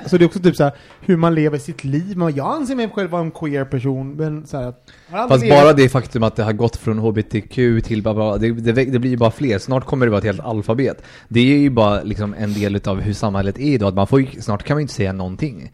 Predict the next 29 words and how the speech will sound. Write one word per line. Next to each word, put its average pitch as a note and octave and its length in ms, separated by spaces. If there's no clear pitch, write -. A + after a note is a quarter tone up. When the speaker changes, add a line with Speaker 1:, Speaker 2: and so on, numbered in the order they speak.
Speaker 1:
Nej. F#3 160
Speaker 2:
Och A2+ 60
jag A#2 140
är D#3+ 40
in-, D3 200
jag A#2 160
är D3 120
en A#2+ 60
sån F#2+ 240
som, G2 280
jag, G2+ 200
jag, A2 240
man G#2+ 160
vill D3 200
ju A#2 60
vara G2 300
P G#2 200
K, G2+ 200
speciellt A2+ 420
i G#2+ 160
liksom F#2+ 260
sammanhang F#2 400
som F#2+ 140
har G2 240
med, G2+ 260
med G2+ 280
arbetsplatsen G2 1160
att A2 60
göra. G2 420